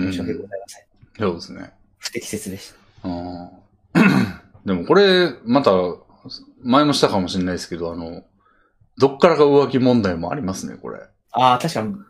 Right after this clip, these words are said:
Speaker 2: 中段の真ん中ら辺の文章はそうですね。
Speaker 1: うん。大好きだよ、中は。これ、この人、でもあった、あ、正直、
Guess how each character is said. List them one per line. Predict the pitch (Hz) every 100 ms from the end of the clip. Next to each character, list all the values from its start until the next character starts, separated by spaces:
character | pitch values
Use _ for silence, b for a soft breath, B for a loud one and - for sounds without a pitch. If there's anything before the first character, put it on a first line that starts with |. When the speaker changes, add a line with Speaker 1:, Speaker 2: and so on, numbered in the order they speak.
| _
Speaker 2:
中 | - 170 160
段 | 156 156
の | 147 143 -
真 | 135
ん | 151
中 | 143
ら | 120 147 -
辺 | 135
の | 131
文 | 123 120
章 | 101
は | -
そ | 95
う |
で | 85
す | - -
ね。 |
Speaker 1:
う | 98
ん。 | 95 92 87 82 - - _ _ _ _ _ _ _ _ b b b b b b b b b b b b _ _ _ _ _ _ _ _ _ _ _ _ _ _
大 | - 180
好 | 143 -
き | 98
だ | 90
よ、 | 87
中 | - - 104
は。 | 101 98 95
こ | 101
れ、 | 107 107 104
こ | 101 143
の | 170
人、 | 165 - 170 165 156 123
で | 127
も | 101
あ | 98
っ | - _ _
た、 | 190 190 - -
あ、 | - _ _ B B B
正 | - 190
直、 | 262 285 214 170 92 - -